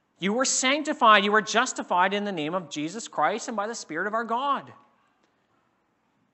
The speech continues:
Basically, he's saying, "Why are you living in a way that's completely opposite of who you are in Christ? It doesn't make any sense what you are doing."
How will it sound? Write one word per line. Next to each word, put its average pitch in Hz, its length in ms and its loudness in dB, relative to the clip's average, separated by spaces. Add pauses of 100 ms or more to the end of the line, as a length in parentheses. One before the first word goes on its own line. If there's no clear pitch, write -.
(380)
Basically, 233 440 0
he's 247 220 0
saying, 254 480 2
"Why 170 220 10
are 214 100 6
you 226 180 2
living 277 320 4
in 254 100 4
a 226 40 6
way 208 300 6
that's 202 220 2
completely 208 640 -4
opposite 208 640 0
of 214 120 -4
who 185 180 -6
you 214 200 -2
are 233 180 4
in 247 120 -6
Christ? 247 800 -6 (1600)
It 143 60 -20
doesn't 175 300 -2
make 220 200 2
any 240 180 0
sense 262 440 -2
what 214 240 0
you 240 120 -4
are 240 100 4
doing." 254 460 -4